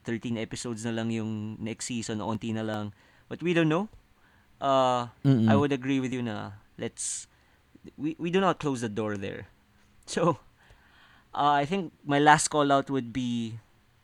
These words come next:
Speaker 1: yun nga, it took a while for Arya's stitches to reopen. Yung first jump niya, dapat tanggal na yun eh. Na, kasi I've,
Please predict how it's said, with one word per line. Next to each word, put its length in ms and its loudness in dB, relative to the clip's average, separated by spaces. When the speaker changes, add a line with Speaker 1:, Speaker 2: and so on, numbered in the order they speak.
Speaker 1:
yun 160 0
nga, 80 2
it 80 -2
took 220 -2
a 40 2
while 240 8
for 160 -2
Arya's 360 0
stitches 440 -6
to 80 -6
reopen. 640 -6
Yung 180 0
first 360 2
jump 260 2
niya, 320 -2
dapat 320 2
tanggal 300 6
na 100 6
yun 240 4
eh. 120 -4
Na, 180 -2
kasi 180 0
I've, 220 2